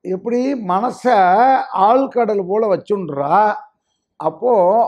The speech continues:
ஆழ்கடலில் மூழ்கி முத்து எடுத்தது போல அந்த முத்து என்ற இறைவனை இவ பார்க்கிறா.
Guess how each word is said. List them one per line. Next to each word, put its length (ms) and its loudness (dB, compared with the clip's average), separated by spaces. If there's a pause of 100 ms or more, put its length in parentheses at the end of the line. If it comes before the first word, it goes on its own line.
ஆழ்கடலில் 800 0
மூழ்கி 420 -8
முத்து 360 -10
எடுத்தது 460 -6
போல 500 -2 (360)
அந்த 260 -6
முத்து 600 -4
என்ற 320 0
இறைவனை 640 -2
இவ 340 -4
பார்க்கிறா. 460 -8